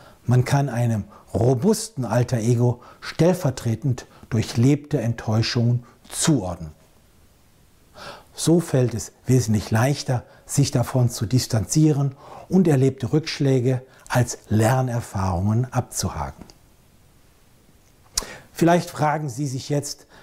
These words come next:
welches mein persönliches Lieblingsalter Ego ist. Nun, meine ganz persönliche Lieblingsrolle, die mich inspiriert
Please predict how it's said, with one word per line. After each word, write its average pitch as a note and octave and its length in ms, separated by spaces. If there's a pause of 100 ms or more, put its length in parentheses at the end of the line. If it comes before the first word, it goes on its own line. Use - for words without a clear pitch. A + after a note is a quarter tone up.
(180)
welches B2 500 (120)
mein B2+ 440 (260)
persönliches B2+ 920 (220)
Lieblingsalter B2+ 920
Ego A#2 300
ist. - 380 (1400)
Nun, D3+ 220 (1000)
meine G#2+ 360
ganz D#3+ 380
persönliche B2+ 840
Lieblingsrolle, A#2+ 920 (580)
die B2+ 100
mich C3+ 240
inspiriert C3+ 800